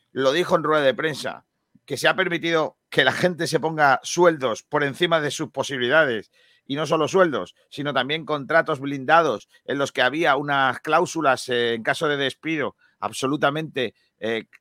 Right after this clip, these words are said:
eh, eh, exageradas, desorbitadas, que duplicaban y triplicaban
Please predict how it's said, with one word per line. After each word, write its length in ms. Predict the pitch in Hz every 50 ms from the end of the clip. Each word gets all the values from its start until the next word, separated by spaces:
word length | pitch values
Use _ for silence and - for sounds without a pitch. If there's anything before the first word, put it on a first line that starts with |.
| -
eh, 340 | - 113 120 120 120 117 110 104 - - -
eh, 300 | 85 90 90 92 87 -
exageradas, 960 | - 120 - - - - 160 143 - - 147 139 156 160 151 131 120 107 -
desorbitadas, 800 | - 123 - - 143 135 135 139 - 170 160 156 135 113 - _ _ _ _ _ _
que 240 | - 131 131 - _ _ _ _
duplicaban 960 | - 110 110 104 - _ - 156 175 165 160 156 147 - 170 170 185 185 180
y 80 | 185 180
triplicaban 840 | - 165 165 147 - 139 147 104 - 170 165 156 135 117 101 95